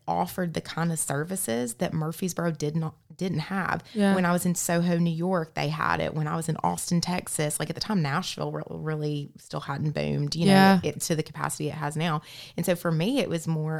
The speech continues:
Speaker 1: of a, "Why would I let you take my spot when I'm fully capable of filling it?"
Speaker 2: Yeah.
Speaker 1: And, and this is something that Kira five years ago would have loved to have.
Speaker 2: Yeah.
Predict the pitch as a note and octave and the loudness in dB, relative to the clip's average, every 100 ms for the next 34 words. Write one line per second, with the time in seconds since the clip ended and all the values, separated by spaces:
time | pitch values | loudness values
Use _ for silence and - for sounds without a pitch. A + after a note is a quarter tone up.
0 | - D#3 D3+ D3+ D#3 - _ _ _ F3+ | -4 -4 -2 -2 -4 -8 _ _ _ 0
1 | G3 A3+ F#3 F3+ E3+ D#3+ G3 - D3+ D3+ | 2 4 2 0 -2 -2 -4 -4 -4 -2
2 | D3 - - E2 D#2+ - F3 E3+ D#3+ E3 | -2 -2 0 2 2 0 -2 -2 0 0
3 | F3+ F3 E3+ E3 E3 E3+ E3 D3+ D3 C#3+ | -2 -2 -2 -2 -4 -4 -4 -4 -4 -4
4 | F3 G#3+ F#3+ D#3 D3+ D#3 - - G#3 G3+ | -2 0 2 0 0 -2 -6 -2 4 6
5 | G3+ G3 - F3 E3 F3 E3+ E3 F3+ F3+ | 6 4 2 -2 0 0 2 2 0 -2
6 | E3+ E3+ E3 - D#3+ D#3+ D#3 D3+ - - | -2 -2 -2 -2 -2 -2 -2 -2 -2 -6
7 | - - F#3+ D#3+ D#3 E3+ D#3+ D#3+ D#3+ E3 | -14 -6 -2 -2 -2 0 0 0 -2 -2
8 | E3 D#3 D#3 D3+ D#3 - D#3 D#3 C#3+ - | -2 0 0 -2 -2 -2 -2 -2 -6 -2
9 | - - E3+ F3 - G3 G3 | -2 -2 -4 -4 0 4 4